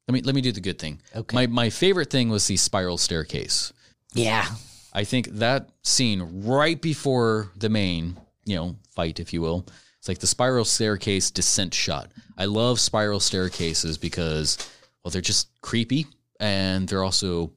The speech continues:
Speaker 1: kind of magnificent. In this setting with the boiler room
Speaker 2: Yeah.
Speaker 1: kind of going down, it's very discombobulating. But in, like, a dream, they are signs of rebirth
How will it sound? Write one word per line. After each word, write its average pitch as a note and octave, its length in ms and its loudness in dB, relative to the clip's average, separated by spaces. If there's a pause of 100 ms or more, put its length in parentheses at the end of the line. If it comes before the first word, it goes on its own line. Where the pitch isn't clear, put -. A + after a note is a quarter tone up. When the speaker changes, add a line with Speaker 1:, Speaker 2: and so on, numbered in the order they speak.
(100)
Speaker 1:
kind - 140 -6
of G3+ 200 -6
magnificent. G#2 1000 0 (340)
In A2+ 160 2
this C#3+ 180 4
setting D#3+ 560 0
with - 100 -4
the F#2+ 80 -4
boiler A2 320 0
room B2+ 380 2 (220)
Speaker 2:
Yeah. G#2 100 -6
Speaker 1:
kind G#2+ 120 2
of F#2 80 -2
going G#2 300 0
down, A2 480 2
it's G#2 120 -8
very G#2+ 220 0
discombobulating. G#2 880 0 (200)
But G#2 180 0
in, F#2+ 200 0
like, G2 220 -2
a G2 60 -2
dream, F#2 320 0
they G2 100 0
are F2 80 -2
signs F#2+ 300 0
of D#2 120 -12
rebirth F2 480 -2